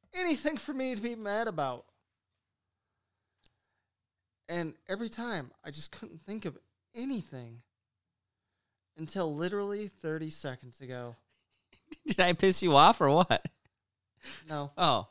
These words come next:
Speaker 2: Yes. <laughs>
Speaker 1: Not yet. We'll see how I feel after we get back from Pittsburgh.
Speaker 2: Eh, eh.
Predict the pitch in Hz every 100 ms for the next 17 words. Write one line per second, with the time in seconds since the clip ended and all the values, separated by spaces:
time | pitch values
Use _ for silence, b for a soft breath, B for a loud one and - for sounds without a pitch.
0 | - - 156 _ - _ - - 339 359
1 | - - - - _ _ _ _ _ _
2 | 185 175 151 139 - 156 - 180 175 156
3 | 143 - 147 143 143 139 127 135 - 131
4 | 147 - 131 123 - 220 208 - _ _
5 | - 147